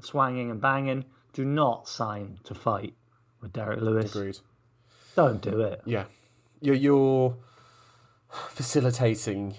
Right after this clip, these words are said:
Speaker 2: your own demise, really, aren't you? So, uh, yeah, bit of an odd one to accept it, but I do understand why you accepted it. But a really exciting title fight, or, or title fight? <laughs> A really exciting, uh, co-main event, I should say. However, if Tuivasa does win this,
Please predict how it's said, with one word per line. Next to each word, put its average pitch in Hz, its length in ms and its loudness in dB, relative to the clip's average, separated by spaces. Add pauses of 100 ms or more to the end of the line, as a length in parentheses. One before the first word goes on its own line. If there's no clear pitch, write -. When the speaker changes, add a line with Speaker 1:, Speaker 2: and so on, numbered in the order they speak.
Speaker 2:
your 104 160 -2
own 98 140 0
demise, 90 440 -8
really, 90 200 -8
aren't 90 220 -6
you? 92 160 -8
So, 92 340 -2
uh, 92 300 0
yeah, 101 280 2
bit 202 180 8
of 175 80 6
an 170 100 8
odd 151 140 6
one 135 240 0
to 123 100 -2
accept 120 400 -2
it, 120 120 -4
but 104 260 0
I 101 80 -6
do 98 360 -8
understand 98 340 -10
why 101 120 -4
you 98 40 -4
accepted 113 400 -6
it. - 120 -12
But 180 280 6 (640)
a 143 40 -14
really 151 140 -6
exciting 139 460 -8
title 143 320 -8
fight, 120 340 -8
or, 110 80 -14 (160)
or 120 160 -12
title 202 300 -8
fight? 277 320 -4
<laughs> - 60 -16
A 143 60 -4
really 202 200 0
exciting, 202 720 2
uh, 170 220 4
co-main 202 500 0
event, 175 260 -2
I 113 80 -8
should 120 200 -12
say. 90 240 -8 (460)
However, 170 640 2
if 185 120 -6
Tuivasa 208 440 -8
does 165 180 -8
win 87 180 -12
this, 113 340 -14